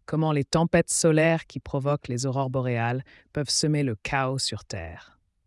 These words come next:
De la tour en verre à la sculpture de poissons en or. Les œuvres les plus emblématiques de Frank Gehry. Les femmes célibataires risquent le viol et l'exploitation en quête d'une vie meilleure en Europe.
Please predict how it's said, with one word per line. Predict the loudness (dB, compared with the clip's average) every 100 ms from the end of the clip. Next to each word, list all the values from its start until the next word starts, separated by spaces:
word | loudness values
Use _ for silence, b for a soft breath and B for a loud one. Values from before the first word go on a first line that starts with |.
| _ _ _ _ _ _ _ _
De | -4
la | -2
tour | -2 2 4
en | 4
verre | 4 6 6 2 -4
à | -6 -4
la | -2
sculpture | -4 -4 -6 -4 -4 -2
de | -4
poissons | -6 -6 -4 -4 -4
en | -4 -2
or. | -2 -4 -10 -16 -20 _ _ _ _ _ -6
Les | -4 0
œuvres | 2 2 0
les | -6
plus | -6 -4 -2
emblématiques | 0 2 0 0 -4 -8 -8 -20 _ -10
de |
Frank | -10 -6 -4 -2
Gehry. | -4 -4 -6 -10 _ _ _ _ _ _ _ _ -4
Les | -4
femmes | 2 6 6
célibataires | 6 4 4 2 4 4 4 2
risquent | -2 -4 -2
le | -2 0
viol | 2 4 6
et |
l'exploitation | 4 0 0 -2 0 -2 -2 -2
en | -2
quête | 0 0 0
d'une | -2 -4
vie | -2 0
meilleure | 2 2 2 0 0 -4 -6
en | -4
Europe. | -2 -4 -6 -12 -14